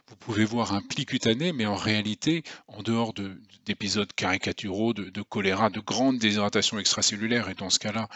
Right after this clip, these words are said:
le diagnostic est évident, eh bien, le pli cutané est plutôt lié à une atrophie,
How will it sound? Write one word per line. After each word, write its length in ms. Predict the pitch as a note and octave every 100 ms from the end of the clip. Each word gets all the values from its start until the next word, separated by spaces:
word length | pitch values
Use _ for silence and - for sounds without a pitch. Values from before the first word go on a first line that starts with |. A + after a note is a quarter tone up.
| - -
le 100 | G2
diagnostic 520 | F#2+ G2+ G#2 - -
est 180 | A2+ A#2+
évident, 500 | G2+ G2 A2 C3 D#3 - - -
eh 80 | G#2+
bien, 200 | G2 C3
le 120 | G#2+
pli 160 | - B2
cutané 400 | G#2+ A2 G2+ C3+
est 60 |
plutôt 320 | G2+ A2 - G#2+
lié 220 | G2+ C3+
à 20 |
une 280 | G2 G2 A2
atrophie, 640 | A#2 - A#2+ - C3 A#2+